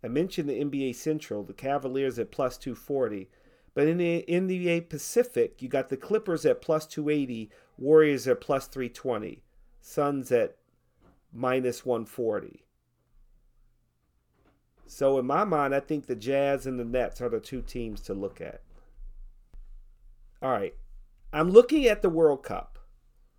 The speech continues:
And I saw the headline, "U S men's national team announces World Cup roster." And they were saying that there were some players on there that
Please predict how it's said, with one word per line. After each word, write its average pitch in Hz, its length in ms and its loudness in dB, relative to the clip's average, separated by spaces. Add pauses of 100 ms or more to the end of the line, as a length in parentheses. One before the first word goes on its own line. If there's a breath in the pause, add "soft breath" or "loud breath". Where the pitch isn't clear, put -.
(380)
And 117 120 -4
I 123 40 0
saw 170 280 6
the 170 100 2
headline, 160 640 2
"U 160 180 4
S 156 160 2
men's 151 240 -2
national 151 340 -4
team 156 240 -6
announces 139 460 -6
World 135 240 -4
Cup 131 220 -4
roster." 120 680 2 (880 soft breath)
And 120 100 -8
they 120 100 2
were 117 100 -4
saying 139 340 -2
that 131 140 -4
there 131 120 2
were 123 100 0
some 120 340 -6
players 131 500 0
on 123 220 0
there 123 480 6
that 101 320 -6